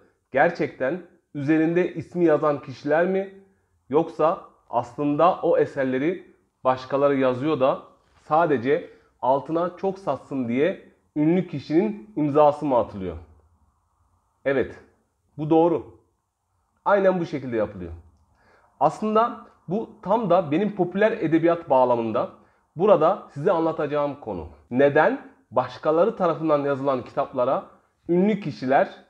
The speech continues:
"ben yazdım" şeklinde imza atıyorlar? Bunun için ne kadar ücret alıyorlar? Popüler edebiyat bunun neresinde?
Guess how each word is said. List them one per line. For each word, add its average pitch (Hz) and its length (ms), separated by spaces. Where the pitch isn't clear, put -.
"ben 175 280
yazdım" 151 400
şeklinde 143 380
imza 131 360
atıyorlar? 92 400
Bunun 185 240
için 226 500
ne 165 200
kadar 175 260
ücret 127 360
alıyorlar? 110 400
Popüler 165 500
edebiyat 135 460
bunun 147 400
neresinde? 113 800